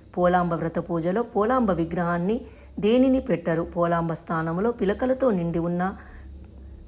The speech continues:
కందగొడుగును ఉంచుతారు. దీనిని పోలకమ్మ అంటారు. పోలకమ్మకు పసుపు, కుంకుమలు పెడతారు. పసుపు కొమ్ము కట్టిన తోరాన్ని ఒకదానిని పోలకమ్మకు కడతారు. ఆ తోరాన్ని పిల్లల మెడలో కూడా కడతారు.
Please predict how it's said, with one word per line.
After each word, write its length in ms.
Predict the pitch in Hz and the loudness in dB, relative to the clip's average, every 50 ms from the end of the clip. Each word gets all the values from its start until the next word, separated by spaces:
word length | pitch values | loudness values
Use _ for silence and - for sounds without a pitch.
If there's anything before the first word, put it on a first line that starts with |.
| - | 0
కందగొడుగును 580 | - 233 254 262 294 247 208 175 180 180 226 254 | 2 4 6 6 6 6 6 4 4 4 2 4
ఉంచుతారు. 720 | 240 190 175 - 185 - 175 165 165 160 170 170 120 - | 4 2 0 -2 -2 -2 0 0 0 0 -2 -4 -4 -6
దీనిని 400 | - 160 170 170 175 175 196 226 | -6 -4 -2 0 0 0 0 0
పోలకమ్మ 600 | 220 - 202 185 190 214 208 214 202 196 208 220 | -2 -2 0 2 2 2 2 2 0 0 2 2
అంటారు. 480 | 247 262 214 170 151 175 165 165 165 175 | 2 2 0 -2 0 0 0 0 0 -2
పోలకమ్మకు 800 | 175 - 190 208 226 262 262 262 226 196 185 180 175 - - 180 | -2 -2 0 2 2 2 2 2 0 0 0 0 -2 -2 -4 -6
పసుపు, 520 | 170 - 185 175 - - - 185 170 165 - | -4 -2 -4 -4 -4 -6 -6 -6 -6 -4 -4
కుంకుమలు 840 | 185 175 165 165 190 175 170 170 170 175 175 - - - - - - - - - - - | -4 -6 -4 -4 -4 -2 -2 0 0 -2 -4 -6 -10 -16 -20 -20 -20 -20 -20 -6 0 2
పెడతారు. 440 | 233 190 170 - 175 160 160 170 170 | 2 2 2 0 0 0 2 0 -2
పసుపు 340 | 165 - 208 208 - - 254 | -2 -2 -4 -4 -4 -6 -4
కొమ్ము 280 | 254 233 202 190 185 | 0 0 2 2 2
కట్టిన 360 | 185 - 180 175 - 170 170 | 0 -2 -4 -4 -4 -4 -4
తోరాన్ని 540 | 165 170 170 170 180 196 220 214 190 175 165 - - | -4 -2 0 0 2 2 2 0 0 -2 -4 -4 -6
ఒకదానిని 520 | - 151 170 160 165 165 165 170 170 170 | -4 -4 -2 -2 -2 -2 -2 -2 -4 -4
పోలకమ్మకు 640 | 165 - 185 185 202 226 220 214 202 214 233 226 - | -4 -2 0 0 0 0 0 0 0 0 -2 -4 -4
కడతారు. 520 | - 208 175 170 - - 165 165 165 170 175 - - - - - - - - | -2 -2 -2 -2 0 0 0 0 0 -2 -4 -8 -16 -20 -20 -20 -10 -2 2
ఆ 120 | 185 202 | 2 2
తోరాన్ని 560 | 220 220 226 196 180 175 175 170 170 175 175 | 4 4 4 4 4 2 2 0 0 -2 -4
పిల్లల 380 | 175 - 185 180 190 240 254 254 | -4 -2 -2 0 0 2 2 2
మెడలో 360 | 226 190 175 175 190 220 240 | 2 2 2 2 2 0 0
కూడా 300 | 226 233 - 180 190 220 185 - - - | -2 0 0 0 2 0 0 -2 -6 -6
కడతారు. 500 | - 175 175 - 180 165 165 165 170 | -4 -4 -4 -2 -2 -2 0 -2 -2